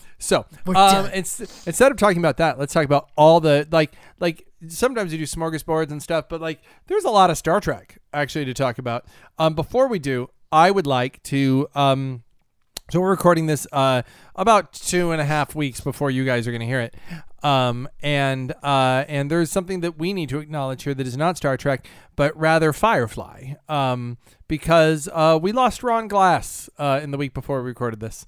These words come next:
Speaker 1: And for you guys, I know it was a few weeks ago, but, uh, Shepard Book, uh, dude, man,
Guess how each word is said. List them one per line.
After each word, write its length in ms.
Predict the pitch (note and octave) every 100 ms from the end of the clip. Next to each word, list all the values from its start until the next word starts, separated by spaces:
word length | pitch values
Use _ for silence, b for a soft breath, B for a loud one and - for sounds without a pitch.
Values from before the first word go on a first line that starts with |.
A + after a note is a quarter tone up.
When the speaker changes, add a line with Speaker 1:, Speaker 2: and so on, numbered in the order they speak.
| b b b
Speaker 1:
And 80 | C3
for 60 | E3+
you 60 |
guys, 180 | F3+ E3
I 60 | D#3
know 60 |
it 20 | D3
was 100 | B2+
a 60 |
few 140 | D#3+ E3
weeks 180 | E3 -
ago, 180 | D3
but, 220 | C3 C3+ C3+
uh, 160 | C3+
Shepard 380 | B2+ G#3 G#3+ G#3
Book, 500 | A#3 A#3 - - - - _ _ _ D3
uh, 320 | C#3 C#3+ C#3
dude, 540 | B2+ A#3+ A#3 A#2+ E2+ - _ _ _ _
man, 340 | C#3 D3+ F3